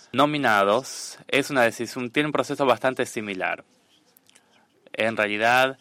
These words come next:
es tomar la decisión en lugar de apoyar a los comités asesores o a las otras organizaciones. Y yo creo que en la propuesta actual, al menos cuatro S Os y A Cs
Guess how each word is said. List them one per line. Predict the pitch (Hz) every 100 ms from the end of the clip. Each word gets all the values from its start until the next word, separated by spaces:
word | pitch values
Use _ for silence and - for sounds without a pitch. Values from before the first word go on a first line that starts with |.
| -
es | 110 110 -
tomar | 117 113 117
la | 110
decisión | 104 - 101 120 120 127
en | 110 107
lugar | 101 101 107 110
de | 98 104 107 110 -
apoyar | 104 101 104 101 156 135 98
a | - 101 98
los | 98 -
comités | 104 95 92 98
asesores | 101 95 - 98 98 -
o | 98
a |
las | 92 -
otras | - 101 101
organizaciones. | 95 90 87 98 - 98 85 - - - _ _ _ _ _
Y | 113 107
yo | 113 110
creo | 113 110 110 107 - _ _ _ _
que | 110 107 104 - _ _ _ -
en | 110 107 110
la | 107
propuesta | 110 101 127 -
actual, | 110 - 123 123 117 -
al | 107
menos | 110 113 107 - -
cuatro | 151 151 110 107 98 - -
S | 117 - 107
Os | 107 110 110
y | 101
A | 98
Cs | - 117 120 -